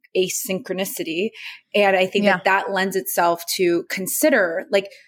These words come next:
Speaker 1: so if you tell me something, like, I don't
Speaker 2: Mm-hmm.
Speaker 1: like, I call 'em surprises. <laughs> So if you drop a bomb on me during a meeting, I need time to process. So
Speaker 2: Yeah.
Speaker 1: pe-, and people know this about me <laughs> when they're like,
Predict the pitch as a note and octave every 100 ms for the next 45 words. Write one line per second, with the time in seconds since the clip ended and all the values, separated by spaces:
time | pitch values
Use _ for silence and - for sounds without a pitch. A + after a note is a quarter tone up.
0 | - A3+ G#3 G3+ C4+ C#4 - A#3+ A3+ G#3+
1 | G3 F#3 F#3 F3 E3+ E3+ G3 G#3+ A3+ A#3
2 | G#3+ G#3 - - F3+ F#3 E3+ - D#3+ -
3 | - - E3+ - - - - - - -
4 | - G#3+ F#3+ F#3+ G#3+ B3+ C#4 D4 C#4+ G3+
5 | G#3+ G#3 G#3+ G3+ F#3 F#3 F#3+ F#3 E3+ E3+
6 | E3 D#3+ D#3+ D#3+ - _ _ _ _ _
7 | _ _ G3+ A3 G3+ F#3 F3+ G#3 G#3+ F#3
8 | D3+ C3+ A3+ B3 _ _ _ _ - -
9 | C#4+ D#4+ C#4+ - A#3+ G3 F3+ - E3+ D3+
10 | - - - - - - _ _ _ _
11 | _ - - A3+ D3+ C4 E4+ C4+ A3+ A3+
12 | - B3 B3+ G3+ E3 D#3 E3 - - -
13 | - G#3+ - F#4+ C#4 D4 C#4+ A#3